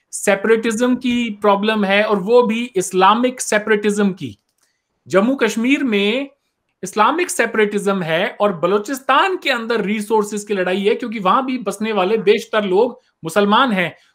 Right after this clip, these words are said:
तो आपको नहीं लग रहा कि आप जब इन दोनों को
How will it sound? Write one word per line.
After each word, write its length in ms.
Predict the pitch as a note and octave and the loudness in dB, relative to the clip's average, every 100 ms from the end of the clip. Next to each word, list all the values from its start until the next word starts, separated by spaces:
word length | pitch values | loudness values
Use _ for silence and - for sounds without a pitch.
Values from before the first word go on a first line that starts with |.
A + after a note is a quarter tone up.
| _ | _
तो 80 | A3 | -2
आपको 480 | A3 F#3+ G#3+ D#4+ C#4 | 2 2 2 0 -8
नहीं 120 | E4+ | -4
लग 80 | D#4+ | -2
रहा 140 | C#4 C4+ | -2 -4
कि 160 | C4+ | -2
आप 240 | A3 G#3+ G#3 | 0 0 -2
जब 160 | A3+ | -6
इन 120 | A#3 | -4
दोनों 260 | G3+ G#3 A#3 | 0 0 -2
को 160 | A3+ | -6